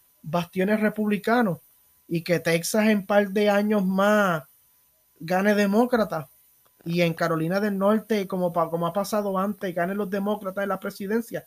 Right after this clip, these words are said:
que de hecho el gobernador actual de demo-, el, el gobernador actual de Carolina del, del Norte, Roy Cooper, es demócrata. Y Florida, ¿será que Florida se va a convertir en demócrata? Porque sí, esos estados son republicanos,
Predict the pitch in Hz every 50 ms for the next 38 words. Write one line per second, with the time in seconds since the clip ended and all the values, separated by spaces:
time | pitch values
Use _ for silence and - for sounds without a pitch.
0 | _ _ _ _ _ _ _ - 170 165 160 165 190 226 220 - 208 196 175 175
1 | 170 175 170 170 165 156 165 175 202 214 208 - 220 214 208 208 202 202 190 196
2 | 208 202 190 175 175 - 175 160 165 175 170 165 165 151 151 151 175 208 202 -
3 | - 214 214 196 202 196 - 202 202 196 196 196 202 190 190 180 180 175 - -
4 | 190 185 185 185 208 226 220 - - 175 160 160 180 190 185 - - 226 233 233
5 | - 185 180 175 - 160 165 170 180 175 190 208 220 - 170 151 - - - -
6 | _ _ _ _ _ _ _ _ _ _ _ _ - 220 196 190 - - 190 175
7 | 175 185 226 254 240 190 170 - 185 170 - - 226 226 - 240 226 214 226 226
8 | 226 226 - 220 214 208 - 226 214 226 220 - 226 220 226 220 208 214 208 220
9 | 254 254 - 240 202 208 185 170 190 190 185 170 - 175 170 - - 185 220 269
10 | 285 _ _ _ _ _ _ _ - 175 - 233 226 226 226 233 233 226 220 233
11 | 220 226 220 226 233 220 214 175 156 - - 190 226 247 208 175 180